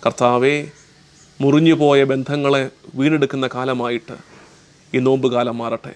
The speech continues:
നമ്മുടെ കർത്താവ് ഈശോ മിശിഹായുടെ കൃപയും പിതാവായ ദൈവത്തിൻ്റെ സ്നേഹവും പരിശുദ്ധാത്മാവിൻ്റെ സഹവാസവും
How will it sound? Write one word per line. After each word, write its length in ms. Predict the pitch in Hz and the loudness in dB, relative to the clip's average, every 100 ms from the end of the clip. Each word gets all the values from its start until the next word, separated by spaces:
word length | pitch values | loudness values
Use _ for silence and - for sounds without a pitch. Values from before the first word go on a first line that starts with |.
| _ - | _ -8
നമ്മുടെ 180 | 127 127 | -4 -4
കർത്താവ് 280 | 143 139 | -2 -2
ഈശോ 160 | 131 147 | -2 -6
മിശിഹായുടെ 460 | 139 135 131 127 127 | -8 -6 -4 -4 -4
കൃപയും 400 | 131 143 151 170 170 _ _ _ - | -4 -4 -4 -6 -10 _ _ _ -2
പിതാവായ 400 | 143 139 139 139 | 4 4 6 4
ദൈവത്തിൻ്റെ 420 | 139 147 151 151 | 2 0 -2 -4
സ്നേഹവും 500 | 151 156 151 160 165 | -2 -2 0 0 -2
പരിശുദ്ധാത്മാവിൻ്റെ 720 | 160 147 156 147 143 139 135 135 | -2 -4 -4 -2 -2 -2 -4 -6
സഹവാസവും 640 | 139 135 127 123 123 117 | -6 -4 -4 -6 -10 -12